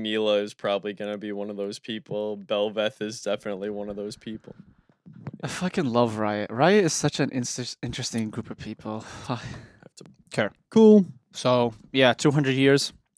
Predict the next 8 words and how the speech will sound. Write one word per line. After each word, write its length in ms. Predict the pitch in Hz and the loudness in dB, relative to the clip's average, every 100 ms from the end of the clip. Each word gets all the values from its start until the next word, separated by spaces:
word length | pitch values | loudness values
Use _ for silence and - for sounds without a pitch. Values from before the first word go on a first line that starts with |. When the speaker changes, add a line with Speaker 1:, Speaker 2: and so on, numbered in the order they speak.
| _ | _
Speaker 2:
That's 260 | 131 107 - | 0 2 2
an 80 | 113 | -2
interesting 320 | 113 117 127 | -2 -2 0
Speaker 1:
Two 40 | |
hundred 340 | 131 143 147 135 | 0 0 -2 -2
years 300 | 131 135 131 | 0 -2 -2
of 140 | 120 | -8
experience. 1080 | 123 - 110 113 123 110 98 101 113 123 - | -8 -8 -4 -2 -2 -2 -4 -8 -10 -10 -10